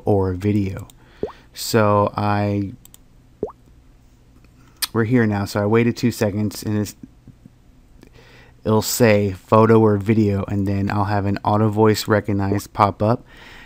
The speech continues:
and it will listen for my answer.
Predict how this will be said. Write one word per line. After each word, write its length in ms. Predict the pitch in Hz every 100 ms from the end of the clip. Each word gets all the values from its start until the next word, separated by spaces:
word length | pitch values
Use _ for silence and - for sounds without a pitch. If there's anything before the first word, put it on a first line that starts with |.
| - -
and 480 | 104 101 101 98 -
it 160 | 107
will 180 | 113 107
listen 560 | 107 123 - 107 98 95
for 640 | - 101 98 98 98 92 - - - - _ _ -
my 200 | - 101
answer. 480 | 104 120 - - -